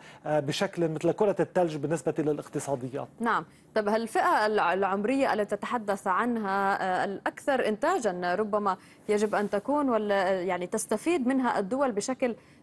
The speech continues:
Speaker 2: آه، أكبر، لماذا لا توليها الدول أهمية أكثر؟ يعني اليوم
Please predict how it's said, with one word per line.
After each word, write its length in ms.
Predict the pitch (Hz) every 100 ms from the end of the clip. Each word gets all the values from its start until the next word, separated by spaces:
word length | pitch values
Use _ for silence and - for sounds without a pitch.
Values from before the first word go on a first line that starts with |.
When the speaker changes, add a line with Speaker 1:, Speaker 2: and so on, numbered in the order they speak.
| -
Speaker 2:
آه، 260 | 190 185 -
أكبر، 420 | 269 240 196 190
لماذا 360 | 208 294 330 302
لا 360 | 294 294 262
توليها 600 | 233 226 226 240 294 240
الدول 360 | 196 214 226 -
أهمية 480 | 196 190 262 311 247
أكثر؟ 640 | 139 - - 196 190 185
يعني 260 | 180 151 175
اليوم 320 | 208 302